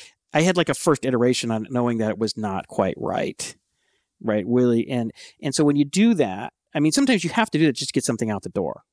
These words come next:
right? It's good enough kind of thing. But good enough doesn't mean good, really. And it doesn't mean, and what it means is that there's still a certain amount of fr-, fr-, uh, frustration or friction in using it at times, which generates,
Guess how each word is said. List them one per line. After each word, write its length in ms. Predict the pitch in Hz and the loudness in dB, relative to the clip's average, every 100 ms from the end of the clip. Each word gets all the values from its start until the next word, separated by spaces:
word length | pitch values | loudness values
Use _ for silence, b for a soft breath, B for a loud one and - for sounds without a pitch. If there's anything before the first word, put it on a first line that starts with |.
| - | -8
right? 240 | 107 110 | -4 -2
It's 140 | 135 | -4
good 220 | 135 151 131 | 4 4 6
enough 580 | 120 107 95 - - - | 0 -2 -6 -10 -16 -4
kind 160 | 135 131 | 0 0
of 80 | |
thing. 320 | - 139 143 151 b b b b b | 0 -2 -2 -6 b b b b b
But 180 | - 180 | 0 2
good 140 | 254 269 | 2 4
enough 320 | 220 170 - | 6 4 4
doesn't 260 | 156 147 | 2 2
mean 520 | 135 143 139 139 135 131 b b b _ _ 120 | 2 2 4 2 0 -2 b b b _ _ -6
good, 460 | 113 123 107 87 85 B B B - | 4 4 4 -2 -12 B B B -6
really. 400 | 107 101 92 - | -4 -2 -4 -2
And 100 | 147 | 0
it 120 | 147 | 2
doesn't 260 | 175 170 139 | 2 2 2
mean, 480 | 135 139 135 131 127 B B B B | 0 2 2 0 -4 B B B B
and 100 | 151 | 4
what 120 | 156 | 4
it 80 | 151 | 4
means 280 | 185 185 | 4 2
is 120 | 156 135 | 0 0
that 120 | 131 | 0
there's 180 | 131 - | 0 -2
still 200 | - 170 | 0 0
a 40 | |
certain 160 | 170 143 | 2 0
amount 160 | 143 | 0
of 60 | 135 | 0
fr-, 220 | - 131 127 | -2 -4 -4
fr-, 200 | - - - | -6 -14 -4
uh, 160 | 131 117 | 0 0
frustration 720 | - 131 - 123 120 131 117 | 0 0 0 -2 0 -2 -4
or 60 | |
friction 580 | 104 - 131 - 110 101 | -4 -2 -2 -2 -2 -4
in 160 | 98 110 | -6 -4
using 460 | 110 117 110 92 | 0 0 0 -4
it 80 | 82 | -8
at 100 | 50 | -10
times, 480 | - 62 50 - - B B B | -12 -12 -12 -12 -14 B B B
which 220 | 131 123 123 | -4 -4 -2
generates, 840 | 123 147 156 127 120 113 - - | 2 4 4 4 2 0 -2 -8